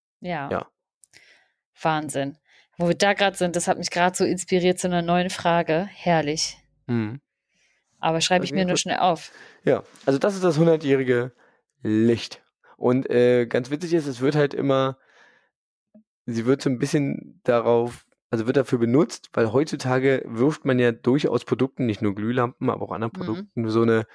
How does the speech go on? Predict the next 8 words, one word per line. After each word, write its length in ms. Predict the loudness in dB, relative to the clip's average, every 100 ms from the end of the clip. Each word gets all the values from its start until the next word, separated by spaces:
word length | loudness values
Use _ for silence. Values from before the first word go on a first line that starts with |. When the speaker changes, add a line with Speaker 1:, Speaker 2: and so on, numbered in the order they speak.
| -10
Speaker 2:
so 120 | 0
eine, 220 | 2 4
ähm, 720 | 0 -6 -4 0 0 -2 -8 -14 _ _ _ _
geplante, 720 | -6 -4 0 2 2 2 2 2
so 80 | 0
eine 120 | 0
künstliche 720 | 0 0 0 0 2 0 0
Ablaufzeit 1120 | 0 2 2 0 -6 _ _ -6 -4 -6 -10